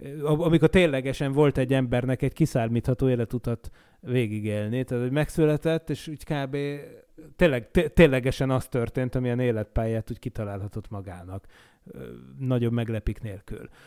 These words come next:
Ö, na most, ugye Európának vannak olyan részei, ahol ez természetes évszázadok óta. Tehát Svájcban, vagy akár Hollandiában, vagy ilyesmi,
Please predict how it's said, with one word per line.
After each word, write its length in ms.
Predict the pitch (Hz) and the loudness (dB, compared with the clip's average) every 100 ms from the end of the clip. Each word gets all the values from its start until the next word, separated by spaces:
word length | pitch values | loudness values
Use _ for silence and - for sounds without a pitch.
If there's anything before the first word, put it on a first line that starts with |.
| - - | -20 -20
Ö, 120 | 92 101 123 - _ | -16 -14 -16 -20 _
na 180 | 131 131 | -4 0
most, 360 | 147 143 - - _ _ - | 2 0 -4 -18 _ _ -2
ugye 320 | 143 139 143 | 0 0 0
Európának 560 | 147 147 147 156 151 | 2 4 4 2 0
vannak 300 | 165 156 117 | 0 0 -2
olyan 180 | 127 120 | -4 -4
részei, 500 | 120 120 110 131 127 | -4 -4 -4 -2 0
ahol 180 | 127 131 | 0 -2
ez 120 | 127 | -2
természetes 720 | - 120 101 110 - 110 110 - | -2 -2 -2 -6 -8 -10 -8 -6
évszázadok 680 | 104 - 110 107 113 123 | -8 -8 -8 -4 -4 -4
óta. 440 | 110 - - - - _ _ _ _ _ _ | -6 -10 -14 -16 -18 _ _ _ _ _ _
Tehát 200 | - 117 | -8 -6
Svájcban, 720 | - 127 117 117 113 139 156 143 - - | -2 0 0 -2 0 2 2 0 -6 -20
vagy 280 | - - - | -18 -16 -16
akár 260 | - 117 - | -14 -14 -8
Hollandiában, 1000 | 123 123 123 131 135 127 127 135 135 131 | -6 -2 -2 0 -2 -4 -4 -6 -6 -8
vagy 180 | 101 101 | -12 -10
ilyesmi, 500 | 113 120 - 135 | -8 -8 -8 -8